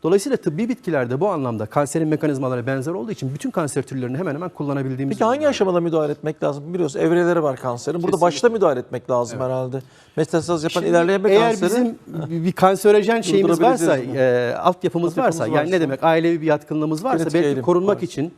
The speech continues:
Speaker 1: bile kullanabiliriz.
Speaker 2: Evet.
Speaker 1: Çünkü, e, tıbbi bitkilerin, e, D N A'yı koruyucu özelliği var.
Speaker 2: Evet.
Speaker 1: Biliyorsunuz kanserde D N A yapısının bozulmasından
Speaker 2: Antioksidan
Speaker 1: kaynaklanıyor.
Speaker 2: özellikleri
Speaker 1: D N A
Speaker 2: var.
Speaker 1: onarıcı
Speaker 2: Evet.
Speaker 1: özelliği
Speaker 2: Onarıcı
Speaker 1: var
Speaker 2: özellikleri.
Speaker 1: bir sonraki aşamada.
Speaker 2: Onarıcı.
Speaker 1: Efendim,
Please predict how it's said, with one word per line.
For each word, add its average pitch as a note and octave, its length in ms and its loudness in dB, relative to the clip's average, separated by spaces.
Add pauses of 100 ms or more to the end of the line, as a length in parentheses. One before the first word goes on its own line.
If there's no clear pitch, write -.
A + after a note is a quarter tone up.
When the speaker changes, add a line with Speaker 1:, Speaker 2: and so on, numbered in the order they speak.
(120)
Speaker 1:
bile D#3+ 180 0
kullanabiliriz. C#3 680 0
Speaker 2:
Evet. C3 160 -4 (260)
Speaker 1:
Çünkü, F#3+ 400 -2 (100)
e, C#3 120 0
tıbbi D#3+ 380 -6
bitkilerin, E3 500 -2 (400)
e, C2 460 -6 (380)
D D#3 340 2
N F3 60 2
A'yı F#3 200 0
koruyucu D#3+ 420 0
özelliği A2+ 400 -2
var. E2+ 260 -6 (120)
Speaker 2:
Evet. D#3 120 -2
Speaker 1:
Biliyorsunuz C#3 380 0
kanserde C#3 520 0
D C#3+ 140 4
N - 20 0
A C#3+ 40 0
yapısının C3 360 -2
bozulmasından C3+ 460 0
Speaker 2:
Antioksidan B2 340 -4
Speaker 1:
kaynaklanıyor. A#2 360 -4
Speaker 2:
özellikleri D#3 340 4
Speaker 1:
D E3+ 40 2
N F3+ 60 2
A G3 40 4
Speaker 2:
var. D3+ 120 -4
Speaker 1:
onarıcı E3 380 2
Speaker 2:
Evet. D3+ 100 2
Speaker 1:
özelliği B2+ 160 0
Speaker 2:
Onarıcı C3 220 -2
Speaker 1:
var B2+ 40 0
Speaker 2:
özellikleri. A#2 280 -8
Speaker 1:
bir E3 60 2
sonraki C3+ 400 0
aşamada. A2 540 -6
Speaker 2:
Onarıcı. A2+ 200 -12 (260)
Speaker 1:
Efendim, D3 500 -6